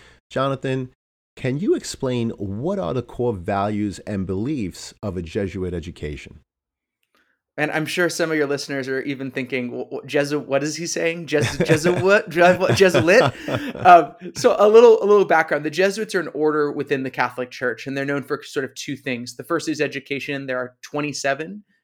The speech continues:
Speaker 2: Jesuit Catholic colleges across the United States. They are incredible institutions, all of them. I, I support all of them. Um,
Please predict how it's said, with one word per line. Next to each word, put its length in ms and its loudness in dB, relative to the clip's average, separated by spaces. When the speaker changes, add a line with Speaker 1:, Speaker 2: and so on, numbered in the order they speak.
Speaker 2:
Jesuit 340 -4
Catholic 400 -4
colleges 500 -4
across 300 -4
the 80 -12
United 180 -4
States. 360 -10
They 80 2
are 160 2
incredible 580 -6
institutions, 800 -10
all 280 -4
of 120 -4
them. 180 -10
I, 160 -8
I 40 -16
support 360 -16
all 160 -4
of 120 -8
them. 200 -8
Um, 260 -2